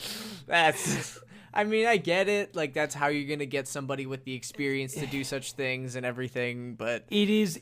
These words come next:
Speaker 2: it's just, well, so it's a frustrating episode of them. It just feels like they have to move the plot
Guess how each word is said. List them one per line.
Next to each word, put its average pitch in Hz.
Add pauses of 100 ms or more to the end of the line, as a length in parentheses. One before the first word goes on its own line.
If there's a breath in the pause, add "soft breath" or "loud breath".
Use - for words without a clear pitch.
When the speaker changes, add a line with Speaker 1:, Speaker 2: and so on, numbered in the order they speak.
Speaker 2:
it's 202
just, 156 (140)
well, 196
so 202
it's 196
a 185
frustrating 214
episode 139 (120)
of 123 (880 soft breath)
them. 165 (3000 soft breath)
It -
just -
feels 220
like 147
they 170
have 196
to 185
move 160
the 135
plot 107